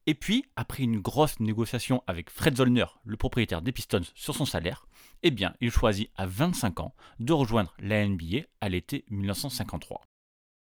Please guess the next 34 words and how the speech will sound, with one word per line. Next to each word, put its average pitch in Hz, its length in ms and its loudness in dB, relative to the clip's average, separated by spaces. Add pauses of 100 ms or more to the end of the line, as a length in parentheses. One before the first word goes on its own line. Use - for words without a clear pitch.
(180)
Par - 120 0
contre, 240 280 -2 (320)
le 175 220 4
début 156 380 4
va 131 180 0
pas - 180 -2
être 208 140 -2
si - 180 -2
évident 143 260 4
que 107 80 -2
ça. - 200 -8 (320)
George 156 260 4
Yarley 127 340 2 (220)
démarre 117 460 4
sur - 260 -2
le 113 100 6
banc, 123 240 4 (220)
parce - 120 -2
qu'en - 100 -2
fait, - 180 -2
à - 60 -2
son 120 180 0
poste, - 440 4 (120)
il 120 120 0
y 117 100 4
a 113 60 4
un 113 180 4
autre - 240 4 (140)
ailier 139 440 4
qui - 140 -2
brille, 110 320 4 (280)
et - 60 -2
ce - 160 0
nom, 156 240 4